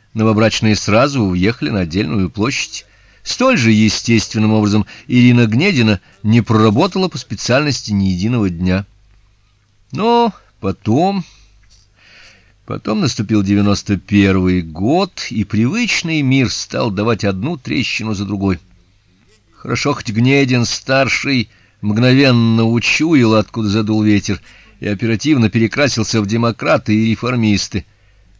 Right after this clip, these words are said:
Отец Ирины принципами поступаться не пожелал и остался в непримиримой коммунистической оппозиции. Однако на новом поприще жизнь у него не сдалась.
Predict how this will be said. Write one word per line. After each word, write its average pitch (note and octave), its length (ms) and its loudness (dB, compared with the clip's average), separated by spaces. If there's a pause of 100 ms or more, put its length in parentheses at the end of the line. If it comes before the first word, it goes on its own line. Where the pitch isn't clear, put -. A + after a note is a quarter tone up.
(140)
Отец B2 560 -2
Ирины C3 500 2
принципами G#2 680 -2
поступаться G#2+ 640 -4
не A2 100 -2
пожелал A2+ 560 -2 (600)
и - 120 -4
остался A2 600 0
в G#2+ 80 2
непримиримой C#3+ 800 2
коммунистической G2+ 840 -4
оппозиции. F2+ 720 -6 (1200)
Однако C3+ 480 0
на G#2+ 120 2
новом G#2+ 340 2
поприще G#2 560 -2 (260)
жизнь G#2 400 2
у G#2+ 60 2
него G#2 180 2
не D3 180 0
сдалась. D#3+ 600 -2